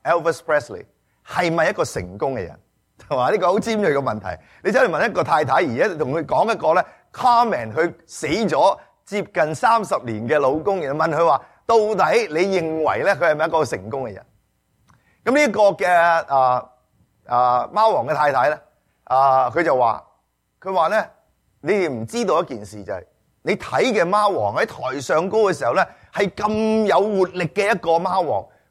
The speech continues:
佢咁鍾意唱歌，同埋呢，佢唱歌唱得咁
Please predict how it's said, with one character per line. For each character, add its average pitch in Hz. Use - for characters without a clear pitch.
佢 208
咁 220
鍾 254
意 196
唱 180
歌， 214
同 143
埋 139
呢， 214
佢 196
唱 185
歌 208
唱 185
得 208
咁 202